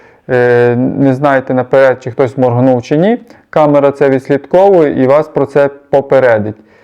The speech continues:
Скинути все і версія мікропрограми. В меню практично все. Все я вам показав, розпро-, розказав. Тепер лише залишається зробити висновки про цей фотоапарат. Ось він зблизька,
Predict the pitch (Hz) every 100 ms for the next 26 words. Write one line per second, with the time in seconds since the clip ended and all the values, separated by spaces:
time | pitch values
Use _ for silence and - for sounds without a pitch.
0 | _ _ _ 214 226 220 214 208 202 202
1 | 202 - 135 135 160 156 151 143 139 135
2 | - 131 120 110 104 107 _ _ _ _
3 | _ _ 151 160 185 240 233 - - 151
4 | - 156 147 147 131 - 214 233 233 -
5 | _ _ _ _ - 160 151 147 135 139
6 | 143 147 139 135 123 - 139 139 143 151
7 | 143 - 156 170 220 233 - _ _ _
8 | _ - - 175 196 175 160 165 160 156
9 | 139 143 139 139 165 165 160 131 127 127
10 | 147 147 135 117 _ 170 175 143 - 117
11 | 117 113 143 139 - 120 - 113 110 -
12 | _ _ 131 120 123 110 127 113 - 196